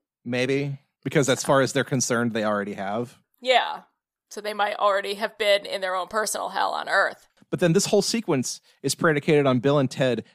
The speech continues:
Speaker 1: getting through hell and getting back to Earth so they can rescue the princesses because they know that Robot Bill and Ted intend to kill them.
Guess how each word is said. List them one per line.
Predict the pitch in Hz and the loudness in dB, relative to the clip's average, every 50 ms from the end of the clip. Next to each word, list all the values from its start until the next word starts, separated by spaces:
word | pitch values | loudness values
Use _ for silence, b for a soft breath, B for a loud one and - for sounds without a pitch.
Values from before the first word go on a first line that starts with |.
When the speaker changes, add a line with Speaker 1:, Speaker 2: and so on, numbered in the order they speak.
| b b 123 | b b -2
Speaker 1:
getting | 123 160 175 180 165 | 0 2 2 2 0
through | - - 156 143 131 | -2 -2 -2 -2 -2
hell | - 131 127 123 113 95 | -2 -2 -2 -2 0 0
and | 117 120 107 | -2 -4 -2
getting | - 151 147 139 123 | 0 0 0 0 0
back | - 123 120 110 - | 0 -2 -4 -4 -6
to | - 127 | -10 -8
Earth | 98 120 123 - | -4 -4 -4 -4
so | - - 123 | -4 -6 -8
they | 117 | -6
can | - 113 101 95 | -4 -4 -2 0
rescue | 120 165 165 - 147 117 | 0 0 0 0 -2 -2
the | 117 | -2
princesses | - - 110 107 - 107 - - 107 - | -2 -2 -2 -2 -2 -6 -8 -10 -10 -12
because | - - 117 107 - 117 101 - | -10 -10 -10 -8 -6 -8 -8 -6
they | - 107 101 | -6 -6 -4
know | 98 104 120 151 165 151 139 127 117 107 b b b b b | -2 0 2 2 4 4 2 2 0 -2 b b b b b
that | 143 - 107 | -8 -6 -2
Robot | 120 139 135 135 113 113 | 0 0 0 0 0 0
Bill | 127 120 | -2 -2
and | 117 117 113 | -2 -2 -4
Ted | - 127 117 107 | -2 -4 -4 -2
intend | 104 110 - - 120 104 - | -2 -4 -2 -2 -2 -2 -4
to | 87 | -6
kill | _ - - 123 104 95 | _ -8 -8 -8 -8 -8
them. | - - - _ _ _ | -12 -16 -20 _ _ _